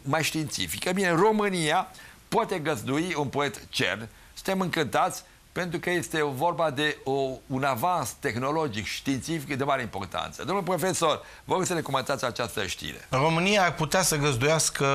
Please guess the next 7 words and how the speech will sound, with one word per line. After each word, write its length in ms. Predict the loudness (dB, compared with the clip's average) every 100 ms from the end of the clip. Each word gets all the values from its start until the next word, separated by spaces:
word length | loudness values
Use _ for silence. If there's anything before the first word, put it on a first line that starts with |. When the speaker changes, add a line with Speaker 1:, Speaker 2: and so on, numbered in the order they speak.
| 4 2
Speaker 2:
un 180 | 2 2
proiect, 500 | 4 4 4 0 0
uh, 240 | 2 2 2
cern, 340 | 4 4 4
adică 480 | 2 2 0 0 2
al 260 | 4 4 2
Organizației 1080 | 0 2 2 2 2 2 2 4 4 4 2